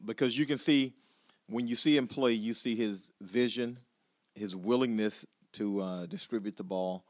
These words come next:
He can score in some situations. And, and more than anything, he be playing against other teams' twos and threes. And I think he can get it done in that situation. You put the ball in his hands, and guys should wanna run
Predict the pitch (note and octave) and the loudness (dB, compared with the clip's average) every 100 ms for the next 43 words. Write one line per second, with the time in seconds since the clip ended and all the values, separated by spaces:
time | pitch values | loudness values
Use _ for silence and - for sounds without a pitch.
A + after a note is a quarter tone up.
0 | _ _ _ _ _ A2+ A2+ G#2 - B2 | _ _ _ _ _ -8 -6 -8 -2 2
1 | A#2 A2 - A2 - G#2+ G#2+ G2+ G2+ G#2 | 2 2 -2 -6 -4 -6 -4 -2 -2 -4
2 | G2+ - - _ _ - A2+ - A2+ A#2 | -8 -12 -20 _ _ -6 -6 -2 0 4
3 | D#3 C3+ C#3 B2 A2+ G#2+ G#2+ D3 C3+ C3 | 4 4 2 0 -2 -4 -6 -2 0 2
4 | C#3 B2 A2+ A2 G#2+ - A#2+ A2+ B2 A2 | 2 0 0 -2 -4 -2 0 0 -2 -2
5 | G#2+ G2+ - _ - A#2+ G#2 F#2 F#2+ F2+ | -4 -6 -12 _ -2 -2 -2 -6 -10 -8
6 | F#2+ F#2 F2 - _ _ _ - A2 G#2+ | -8 -8 -10 -16 _ _ _ -6 -6 -4
7 | - C#3+ C3 B2 A2 A2 A2 G2+ A2 A2 | -2 -2 -4 -8 -4 -2 -2 -2 -2 -2
8 | G2+ A2+ G3 A#3+ - - - - G#3+ C#4+ | -4 -6 -4 -4 -4 -10 -14 0 2 2
9 | G3 D#3+ D#3+ C3+ D3 C#3+ C3 C3 B2+ _ | 4 8 8 6 0 0 0 -2 -4 _
10 | _ _ _ _ _ _ _ _ _ _ | _ _ _ _ _ _ _ _ _ _
11 | - B2+ B2+ B2 B2+ C3 A#2+ - - - | -10 -4 4 6 8 6 2 2 4 6
12 | A3+ F#3+ E3 E3 B2 B2+ G#2+ D#2+ | 4 6 8 8 8 6 4 0